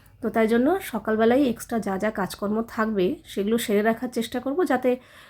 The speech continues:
দুপুরবেলা রাতের বেলার দিকে সেরকম একটা কাজকর্ম না থাকে। রোজ সকালবেলা একটু একটু করে, একটা একটা করে করে রাখবো, তাহলেই হয়ে যাবে।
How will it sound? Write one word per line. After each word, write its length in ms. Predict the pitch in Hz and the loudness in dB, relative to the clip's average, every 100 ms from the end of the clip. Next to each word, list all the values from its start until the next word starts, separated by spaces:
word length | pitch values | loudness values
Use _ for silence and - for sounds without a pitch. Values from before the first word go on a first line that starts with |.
| - | -8
দুপুরবেলা 520 | 233 220 240 233 233 233 | -4 0 2 4 6 4
রাতের 280 | 214 226 | 2 0
বেলার 200 | 226 220 | 0 0
দিকে 180 | 208 226 | 0 0
সেরকম 440 | 247 - 254 269 269 | 0 0 -2 -2 -4
একটা 220 | 269 269 | -4 -6
কাজকর্ম 460 | 226 208 - 233 | -6 -6 -4 0
না 200 | 247 214 | 2 2
থাকে। 300 | 196 - - 185 - - | 0 -4 -14 -16 -14 -2
রোজ 200 | 311 339 | 0 2
সকালবেলা 500 | - 294 294 285 285 | 0 2 2 4 2
একটু 200 | 262 269 | 0 -6
একটু 160 | 254 | -6
করে, 180 | 269 277 | -2 0
একটা 180 | 240 240 | 0 -2
একটা 160 | 233 254 | -6 -2
করে 180 | 254 | 0
করে 220 | 254 240 240 | 0 0 0
রাখবো, 220 | 240 285 | 0 -2
তাহলেই 400 | 262 208 214 226 | -2 0 2 2
হয়ে 180 | 202 208 | 2 2
যাবে। 240 | 208 233 | 2 -2